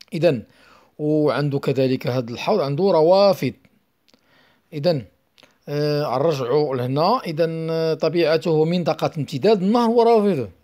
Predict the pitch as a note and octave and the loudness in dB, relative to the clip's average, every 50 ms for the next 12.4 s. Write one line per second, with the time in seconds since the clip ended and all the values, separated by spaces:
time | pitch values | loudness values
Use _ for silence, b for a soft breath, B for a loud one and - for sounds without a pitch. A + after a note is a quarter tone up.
0 | _ - D3 C3+ B2+ A#2 A#2+ A2+ - - - G3+ G#3+ F#3 C#3+ C#3 C#3+ B2+ B2 C3 | _ -14 -12 -10 -10 -10 -10 -12 -10 -2 2 2 2 2 2 -2 -2 -2 0 0
1 | D#3+ A3+ E4 E4+ b b b b b - C#3+ D3+ F3 E3 - D3+ - - C#3 - | 0 0 -2 -4 b b b b b -8 -6 -6 -4 -4 -4 -6 -4 -4 -6 -6
2 | - C#3+ A#2+ - C#3 B2+ A2+ C3+ B2+ A#2+ A2 B2 C#3 D#3 D#3+ C#3+ C3 B2+ B2 A#2+ | -6 -10 -8 -8 -8 -4 -2 -2 -2 -2 -2 -4 -6 -4 -4 -4 -4 -2 -2 -4
3 | A#2 A2 G#2+ G2 G#2 G#2+ A2 F3 A3 A3+ A3+ b b b b b b - - G3 | -4 -6 -8 -10 -12 -8 -4 -2 -2 -2 -4 b b b b b b -8 -6 -6
4 | F3+ - - F3 F3 E3 D3 D3 D3 C#3 D3 D3+ C#3+ D3+ C#3+ C#3 C#3+ C#3+ C#3 - | -6 -4 -4 -2 0 2 2 2 2 0 0 -2 -4 -4 -4 -2 -4 -4 -2 0
5 | D3+ D3 C#3 B2+ - _ - D3+ D3 C#3 B2 - D3 B2+ C#3 C3+ B2 G#2+ A#2+ A#2+ | 0 0 0 -2 -4 _ -16 -12 -12 -12 -10 -10 -8 -4 -2 -2 -2 -2 -2 -2
6 | A2+ A2+ A2 A2 A2 A2 G#2+ G#2 A2+ C#3+ E3+ G3+ A3+ A3 - - D#3 D3 C#3+ C3 | -2 -2 -2 -2 -4 -4 -6 -6 -6 -4 -2 -2 -4 -4 -8 -8 -4 -2 0 2
7 | B2+ A#2+ A#2 G#2+ G2 - G#2+ G#2 F3+ A#3+ G#3+ b b b b b b b b b | 2 0 0 -2 -6 -10 -4 -2 -2 -2 -2 b b b b b b b b b
8 | _ - C4+ A#3+ G#3 F#3 E3 D#3+ E3 F3 G3+ C4+ A#3 G3 D3 E3+ E3 D#3 D#3 F3 | _ -2 0 0 2 2 2 4 4 4 4 2 -2 0 2 4 6 6 6 6
9 | A#3 A#3+ A3 - F3 C3+ C#3 C3+ F#3 G#3+ F#3 F3+ F3 D#3 C#3 E3+ F#3+ A3 B3+ A#3 | 4 2 2 0 -2 -2 -2 -2 -2 0 2 2 2 4 4 4 4 4 2 0
10 | G3 G3 G3 F3 E3+ D#3 D3+ D3+ F#3+ - - - _ - D#3+ C#3+ D3 D#3 F#3 G#3+ | -4 -6 -2 0 0 2 2 2 2 0 -2 -6 _ -2 0 2 4 4 4 2
11 | G3+ E3+ D#3 E3 - E3+ D#3+ F3 A3 B3 B3+ - A3+ A3 F#3+ A3+ A3+ G3+ - B3 | 2 0 -2 -2 -4 -4 -2 0 0 0 2 0 -2 -2 -2 -6 -8 -8 -8 -6
12 | C4+ C#4 B3 F3+ B2 G#2 F#2 | -4 -2 -2 -2 -2 -4 -8